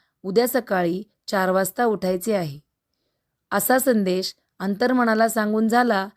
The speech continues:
की मग झोपावे. आपण सर्वच जण सकाळी लवकर जाग यावी यासाठी गजर लावतो. गजर लावताना त्याचा आवाज कर्णकर्कश नसावा.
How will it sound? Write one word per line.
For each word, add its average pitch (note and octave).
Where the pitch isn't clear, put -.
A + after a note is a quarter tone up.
की A#3+
मग B3
झोपावे. G3+
आपण G3+
सर्वच A#3
जण G#3
सकाळी A3
लवकर G#3
जाग A3+
यावी F#3
यासाठी G#3+
गजर G3
लावतो. F3
गजर G3
लावताना G#3
त्याचा G3
आवाज G#3+
कर्णकर्कश A#3
नसावा. G3